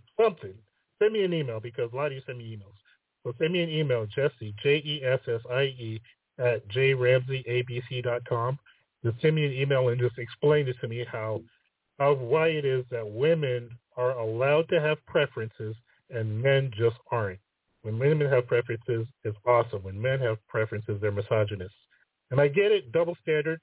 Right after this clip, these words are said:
quite stipulated, but I really wanna know the sociological reason why, I wanna know the sociological basis for why that is the case. But I'm not expect-,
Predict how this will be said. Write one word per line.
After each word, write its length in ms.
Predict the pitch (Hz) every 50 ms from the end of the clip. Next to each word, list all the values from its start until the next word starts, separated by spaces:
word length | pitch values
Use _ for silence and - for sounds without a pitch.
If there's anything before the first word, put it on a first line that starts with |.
| _ _ -
quite 180 | 139 147 160
stipulated, 580 | - 156 156 156 147 143 143 139 139 139 120 113
but 140 | 131 131 131
I 80 | 123
really 360 | 120 120 120 147 170 170 165
wanna 280 | 151 143 151 147 147 143
know 160 | 131 131 127
the 100 | 127 120 -
sociological 720 | - 139 139 - - 139 127 131 127 123 127 127 - 120
reason 420 | 113 113 110 113 113 113 110 107 107 _ _ _ _ _ _ _ _ _ _ _ _
why, 520 | 120 120 123 123 123 120 120 117 113 113 110 _ _ _ _ _ _ _ _ _ _ -
I 40 | 120
wanna 180 | 135 151 156
know 100 | 151 139
the 100 | 131 - -
sociological 640 | 156 156 156 - 147 139 139 139 131 127 120 120
basis 420 | 113 120 123 127 127 - 113 107 104 - _ - - - _ _
for 120 | - 120
why 440 | 110 104 110 131 139 139 139 139 135 123 113 113
that 240 | 127 123 123 123 - -
is 200 | 113 107 110 110 -
the 80 | 110 110
case. 200 | - - 101 - _ - - _ _ _ _ _ _ _ _ _ _ _ _ _ _ _ _ _ _ _ _ _ _ _ _ _ _ _ _ _ _ _ _ 339 339 339 _ _ _ _ _ _ _ _ _ _ _ _ _ _ _ _ -
But 100 | 127 131
I'm 40 | 123
not 140 | 127 117 120
expect-, 380 | 117 - - 117 113 - _